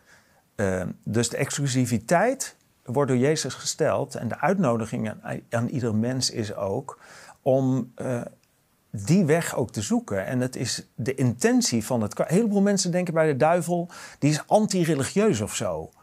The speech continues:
Nee, die is hartstikke religieus, want het heeft ook te maken met het bovennatuurlijke.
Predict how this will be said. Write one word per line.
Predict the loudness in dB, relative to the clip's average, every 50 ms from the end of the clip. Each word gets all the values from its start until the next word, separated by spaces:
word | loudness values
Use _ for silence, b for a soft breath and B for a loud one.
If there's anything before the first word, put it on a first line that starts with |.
| B B B B B B
Nee, | 0 0 2 2 0 0 -2 -4 -6 _ _ _ -12
die | -8 -6
is | -4
hartstikke | 0 0 0 0 0 -2 0 0 0 0 2 2 2 2 0 -6 -6
religieus, | -4 0 2 2 2 0 -2 0 0 -2 -2 -2 -4 -4 -4 -4 -6 -8 -10 _
want | -14 -12 -10
het | -8 -4
heeft | -2 -2 -2 -2 0 -2
ook | -2 0
te | 0 0
maken | 0 2 0 0 -2 -4
met | -6 -4 -4
het | -4 -2
bovennatuurlijke. | -2 -2 -2 -2 -4 -6 -8 -8 -8 -10 -12 -10 -10 -10 -6 -6 -6 -6